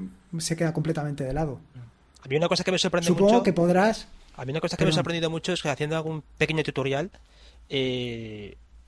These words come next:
Speaker 2: que, ostras, enseguida tienes ahí la herramienta esta de cargo que te permite, eh, a-, ejecutarlo. Si, bueno, puedes poner el compilador de, de Rust que ya viene cuando lo instalas,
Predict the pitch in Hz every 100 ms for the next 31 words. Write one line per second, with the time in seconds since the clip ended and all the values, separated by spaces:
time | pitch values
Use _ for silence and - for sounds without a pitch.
0 | - - 120 110 101 - 147 127 - 110
1 | 123 127 135 135 131 131 135 127 131 131
2 | 135 131 120 - 143 151 156 147 120 117
3 | 120 - 131 127 127 127 127 - 127 131
4 | 131 - 92 - - - - - 143 131
5 | 131 131 135 - 127 139 143 160 160 160
6 | - 123 117 - 147 - 135 - - -
7 | 139 135 135 135 127 131 123 127 135 135
8 | 127 123 120 117 - 120 123 135 - 127
9 | 123 127 127 120 113 110 120 123 175